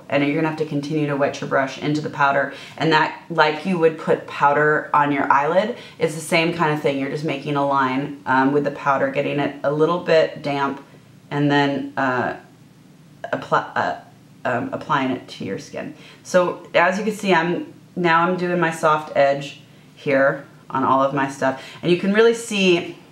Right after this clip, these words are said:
that was a good one. You can really see the hard edge, um, on that, on that furrow right there. And now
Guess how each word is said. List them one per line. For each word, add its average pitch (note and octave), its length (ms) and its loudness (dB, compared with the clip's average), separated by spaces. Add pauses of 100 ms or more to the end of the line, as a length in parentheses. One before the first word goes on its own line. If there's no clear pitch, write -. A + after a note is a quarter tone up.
(120)
that - 80 -8
was F3+ 140 -6
a C#3+ 40 -2
good C#3+ 200 2
one. B2 160 -2
You - 300 -18
can G3 80 0
really A#3 180 4
see B3 160 0
the F#3+ 80 4
hard E3+ 340 2
edge, G#3+ 460 0 (560)
um, D#3 400 4
on D3+ 400 2
that, C#3+ 340 2 (220)
on D3+ 160 0
that D3 320 0
furrow D#3+ 680 2
right E3+ 280 0
there. F3 360 2
And D3 140 -2
now D3 300 -2